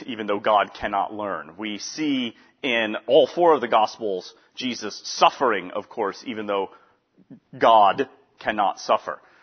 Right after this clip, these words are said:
right? We see Jesus sleeping on the boat, even though God cannot sleep. Um, and so we taught, so it's, it's very good in terms of, uh, you know, if you remember from when Pastor Steve was trying to do all that stuff about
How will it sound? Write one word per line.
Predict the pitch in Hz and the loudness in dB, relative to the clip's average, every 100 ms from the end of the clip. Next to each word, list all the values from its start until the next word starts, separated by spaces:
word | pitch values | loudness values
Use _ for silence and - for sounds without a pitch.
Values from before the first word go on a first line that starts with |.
| _ | _
right? | 107 104 | -4 -4
We | 110 | -4
see | 113 - 131 | -10 -6 -6
Jesus | 117 131 127 123 | -4 -6 -2 -4
sleeping | - 147 196 175 123 110 | -2 0 0 2 0 2
on | 117 123 | 4 4
the | 117 | 4
boat, | 131 147 107 | 6 6 4
even | - 120 113 | -4 -6 -2
though | 110 110 | 0 0
God | 104 113 110 98 | 2 4 4 2
cannot | - 107 104 98 - | -10 -4 0 -2 -4
sleep. | - 139 131 - _ _ _ _ _ _ - | -8 -6 -6 -8 _ _ _ _ _ _ 0
Um, | 120 117 110 | 4 6 4
and | 123 120 110 | 0 -2 -2
so | 139 | 0
we | 120 120 | 2 2
taught, | 151 143 - - 151 | 4 4 4 -10 -14
so | - 135 | -2 0
it's, | 123 104 - | 0 -4 -8
it's | 135 | -8
very | 107 143 180 160 | 0 2 4 2
good | 139 156 151 135 | 4 6 6 4
in | 131 123 117 | 0 -4 -2
terms | 135 127 117 | -2 -2 -2
of, | 113 107 - _ | -4 -4 -20 _
uh, | 117 104 98 87 _ _ _ | 0 2 2 0 _ _ _
you | - | -8
know, | 104 104 107 | -4 -4 -4
if | 113 | -8
you | 123 | -6
remember | 113 123 117 | -2 0 0
from | 107 - 110 104 98 _ _ | -2 -2 -4 -6 -14 _ _
when | - 101 101 87 _ | -12 -10 -10 -16 _
Pastor | - 123 - | -4 -4 -4
Steve | 117 208 202 | -12 -6 -4
was | 135 | -4
trying | - 139 123 | -2 -4 -4
to | |
do | 117 120 | -6 2
all | 117 | 4
that | 110 107 | 4 0
stuff | - 123 117 | 0 -2 0
about | 110 104 - | 2 2 0